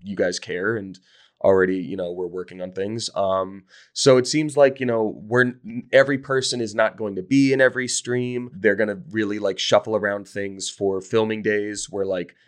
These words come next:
it's not gonna be in general a twelve hour marathon of things. You know, there will be a day here and there that gets a little,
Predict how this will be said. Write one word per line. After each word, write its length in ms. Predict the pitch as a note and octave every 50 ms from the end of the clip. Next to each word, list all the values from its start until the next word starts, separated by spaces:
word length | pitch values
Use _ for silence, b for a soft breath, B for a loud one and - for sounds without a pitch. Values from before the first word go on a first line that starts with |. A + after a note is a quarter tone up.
| _ _ _
it's 220 | - G#2+ - - -
not 240 | A2+ G2+ G2+ -
gonna 140 | - G#2 G2+
be 260 | F#2 G#2 G#2 G2+ D#2+
in 100 | G#2+ G#2
general 380 | F#2 F2+ G#2 G2 G2+ G2 F#2+ F#2
a 40 | F#2
twelve 320 | - - A2+ G2+ G2 F#2+ G2+
hour 260 | F#2+ F#2+ F#2+ F#2+ F#2
marathon 560 | F#2 F#2+ F#2+ F#2+ F#2+ - - G2+ F#2+ F#2+ F#2
of 80 | F#2 -
things. 500 | - G2+ F#2+ F#2 F#2+ F#2+ F#2+ F#2+ F2 -
You 40 | G#2
know, 80 | G2 G2
there 120 | F#2+ A2+
will 80 | A2+ A2
be 100 | A2+ A2+
a 60 | G#2
day 240 | F2+ A2 G#2 G#2 G2+
here 160 | G#2 G#2 G2+
and 100 | G2 G2
there 140 | G2 G2 F#2+
that 100 | F#2+ F#2
gets 160 | G2 - -
a 40 | F#2
little, 280 | F#2+ G2 F#2+ F2 F2+